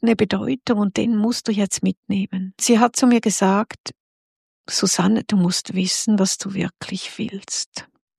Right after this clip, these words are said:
Sie meinte damit wieder nicht, äh, müssen, sondern du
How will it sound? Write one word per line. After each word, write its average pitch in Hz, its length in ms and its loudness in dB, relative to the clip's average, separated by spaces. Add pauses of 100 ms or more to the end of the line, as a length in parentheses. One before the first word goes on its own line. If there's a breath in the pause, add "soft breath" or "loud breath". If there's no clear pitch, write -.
(1120 loud breath)
Sie - 160 2
meinte 220 380 6
damit 196 460 2
wieder 196 440 0
nicht, - 600 -6
äh, 220 80 0
müssen, 214 920 2
sondern 196 480 2
du - 160 -12